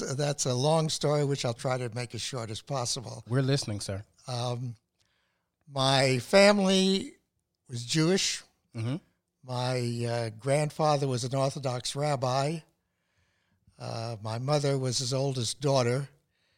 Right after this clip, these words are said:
Speaker 1: and she was the only one of his nine children which didn't have a graduate college education.
Speaker 2: Okay.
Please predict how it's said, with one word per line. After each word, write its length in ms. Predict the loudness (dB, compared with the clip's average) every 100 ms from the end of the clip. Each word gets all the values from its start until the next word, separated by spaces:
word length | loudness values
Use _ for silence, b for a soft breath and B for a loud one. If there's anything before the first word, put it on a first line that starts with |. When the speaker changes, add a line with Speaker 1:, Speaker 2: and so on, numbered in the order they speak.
| _ _ _ _ _
Speaker 1:
and 160 | -12 -8
she 240 | -6 -4 -2
was 200 | -2 -2
the 120 | -2
only 240 | 0 0
one 280 | 0 -2 0
of 160 | -2 -2
his 300 | -2 -2 -2
nine 380 | -2 -2 -2 -4
children 680 | -2 -2 -2 -2 -2 -2 -8 _ _ _ _ _ _
which 260 | -12 -12 -6
didn't 320 | -6 -4 -4
have 340 | 0 0 0
a 380 | 0 0 0 -2 -8 _ _ _ _ _ _ _
graduate 580 | 0 2 2 0 -2 -4
college 440 | -2 0 0 -2
education. 760 | -4 -4 -6 -4 -2 -4 -6 -8
Speaker 2:
Okay. 260 | -2 0 0